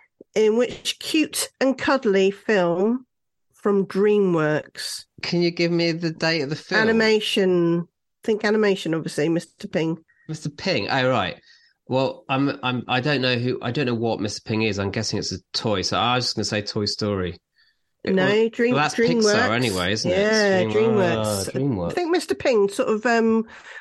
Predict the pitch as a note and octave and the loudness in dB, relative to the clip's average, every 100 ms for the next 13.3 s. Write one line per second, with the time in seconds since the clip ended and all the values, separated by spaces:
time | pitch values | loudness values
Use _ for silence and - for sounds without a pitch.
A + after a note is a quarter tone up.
0 | _ - - E4 B3+ B3+ A3 - A#3 A3 | _ -6 0 0 0 -2 -4 -2 -2 -2
1 | - - A3+ G3 - A#3+ A3 A3 G#3+ G#3 | -4 0 2 0 0 2 4 4 4 2
2 | G3+ - _ _ _ _ _ _ - A3+ | -2 -14 _ _ _ _ _ _ -2 0
3 | A3 - - G#3+ G#3 G#3 G#3 - - _ | 2 -2 0 2 4 2 -2 -14 -16 _
4 | _ _ _ _ _ _ _ - - A3+ | _ _ _ _ _ _ _ -20 -4 2
5 | A3 G#3+ G#3+ - - A3+ G3+ - A3+ G#3 | 2 2 0 -4 -4 -2 -2 0 2 4
6 | G#3 G#3 G#3 - F#3+ G3 G3+ G3+ G3+ G3+ | 4 4 2 0 2 2 2 2 2 0
7 | A3 G#3 G3+ G3+ _ _ _ - C3+ C3+ | 0 2 2 -2 _ _ _ -2 0 0
8 | - C#3+ C3+ - - C3+ C#3 C#3 C#3+ D3+ | -2 -4 -4 -6 -8 -4 -4 -4 -4 -2
9 | C3+ F#2 E3+ B3 D#4 G#4+ A4+ G4 - - | -2 -4 0 2 4 4 2 0 -4 -2
10 | - D#3 - D4+ - G4+ - F#4+ A4 G#4+ | 2 2 4 2 2 2 2 0 2 2
11 | F4 A#3+ G#3 G3+ G3 B3+ - _ _ B3+ | 4 2 0 -4 -2 -2 -4 _ _ -4
12 | A2 A2+ B2 D3 D3 D#3 E3+ C#3 C#3+ G#2+ | -2 0 2 2 4 4 2 2 0 2
13 | G#2 G#2 | 0 0